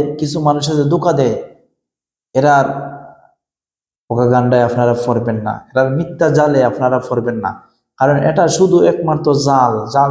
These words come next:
ছাড়া কিছু নয়, এটা একটা শয়তানের জাল। এরা মানুষে লোভ দেখায়, লালচ দেখায় ভোটের জন্য।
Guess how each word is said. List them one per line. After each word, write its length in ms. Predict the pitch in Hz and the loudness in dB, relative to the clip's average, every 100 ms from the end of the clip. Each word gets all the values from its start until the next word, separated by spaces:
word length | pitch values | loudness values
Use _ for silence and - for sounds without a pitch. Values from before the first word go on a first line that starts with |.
| 139 | 0
ছাড়া 180 | 151 147 | 0 0
কিছু 260 | 139 127 135 | -2 -6 -8
নয়, 180 | 117 113 | -8 -8
এটা 120 | 107 | -12
একটা 160 | - - | -14 -14
শয়তানের 520 | - 127 131 127 120 | -8 -6 -6 -6 -6
জাল। 240 | 120 120 113 - _ _ _ _ _ _ _ _ | -2 -4 -4 -12 _ _ _ _ _ _ _ _
এরা 140 | - - | -2 2
মানুষে 560 | 143 143 143 139 147 139 135 139 | 4 4 2 2 2 2 0 0
লোভ 120 | 151 170 | 0 2
দেখায়, 400 | 160 156 120 110 113 123 | 0 0 0 -2 -4 -2
লালচ 280 | 147 180 170 | 0 2 0
দেখায় 340 | 160 - 123 120 | -2 -2 -2 -2
ভোটের 260 | 147 190 185 | 0 2 2
জন্য। 240 | 160 135 | 0 -2